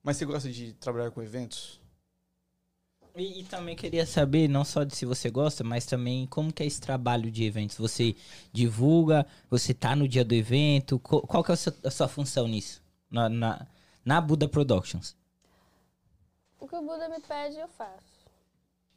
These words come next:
Speaker 3: Tipo assim, no começo era só divulgação e venda. Aí divulgação, venda, aí às vezes quando o cara precisa de,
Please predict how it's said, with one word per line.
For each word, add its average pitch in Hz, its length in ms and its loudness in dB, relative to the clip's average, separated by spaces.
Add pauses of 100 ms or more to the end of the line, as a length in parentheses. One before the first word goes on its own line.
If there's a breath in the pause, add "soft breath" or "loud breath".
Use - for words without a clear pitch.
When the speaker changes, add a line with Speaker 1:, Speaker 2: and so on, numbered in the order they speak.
(120)
Speaker 3:
Tipo 247 200 -16
assim, 220 680 -16
no 226 120 -14
começo 262 400 -10
era 277 200 -8
só 269 260 -10
divulgação 254 560 -12
e 277 60 -12
venda. 226 280 -18 (360)
Aí 196 160 -20
divulgação, 240 600 -20
venda, 247 360 -14 (160)
aí 208 280 -14
às 208 140 -16
vezes 196 540 -18
quando 208 220 -18
o 196 200 -18
cara 196 280 -20 (200)
precisa 202 420 -20
de, 190 260 -18